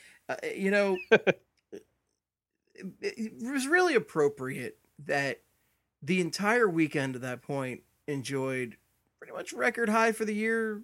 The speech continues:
Speaker 1: temperatures, eighty degree temperatures, uh, Friday and Saturday. And then Sunday was fifty and miserable rain all day. So it's like, oh, that's a, a sign right there. And yeah, it was indicative.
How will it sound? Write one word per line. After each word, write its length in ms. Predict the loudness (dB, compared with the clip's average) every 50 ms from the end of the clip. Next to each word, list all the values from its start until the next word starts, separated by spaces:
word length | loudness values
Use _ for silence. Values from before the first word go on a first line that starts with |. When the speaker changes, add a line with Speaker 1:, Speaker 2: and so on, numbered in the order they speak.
| -16 _ -2
Speaker 1:
temperatures, 680 | 0 0 0 0 -4 -4 -2 -2 0 0 -2 -6 -10 -14 _ _ _ -20 _ _ _ _ _ 2
eighty 240 | 2 4 4 2 -2
degree 280 | -4 -2 0 0 0
temperatures, 640 | 2 2 0 0 0 -2 -8 -6 -4 -4 -2 -2 -2
uh, 240 | -2 -2 -2 -2 -4 -4
Friday 340 | 0 2 4 4 4 4 2
and 100 | 0 0
Saturday. 480 | 0 0 2 2 0 0 0 -2 -4 -6 -12 -20 -20 _ _ _ _ -2
And 120 | 0 2
then 120 | 2 2 2
Sunday 480 | 4 4 4 4 4 4 2 2 0 -4 _ _ _ _ _ _ _ -6
was 140 | -6 -6 -2
fifty 480 | 0 0 0 0 0 -2 -2 -2 -2 -2
and 220 | -2 -2 -2 -4 -8 _
miserable 500 | -2 0 0 0 2 0 0 0 0 2
rain 380 | 4 6 6 6 4 2 0 -4 -10 _ _ -4
all 160 | 0 0 0
day. 280 | 2 0 -2 -2 -4 -8 _ _
So 300 | -6 -2 -2 -2 -2 -2 -6 _ _ _ -8
it's 220 | -8 -8 -6 -4
like, 160 | -4 -6 -6 -4 _
oh, 200 | 0 0 2 2
that's 200 | 2 0 0 0 -2
a, 120 | -4 -4 -8 _ _
a 120 | -4 -2
sign 340 | 2 4 6 8 8 8 6
right 200 | 6 4 4 4
there. 280 | 4 4 4 6 4 4
And 180 | 2 -2 -6 -10 _ _ _ -20 -20 -20 -20 -20 -20 -20 -20 _ _ _ _ -6
yeah, 160 | -4 -2 -2
it 60 | -2
was 120 | -2 0
indicative. 480 | 0 2 2 0 -2 -2 -4 -4 -4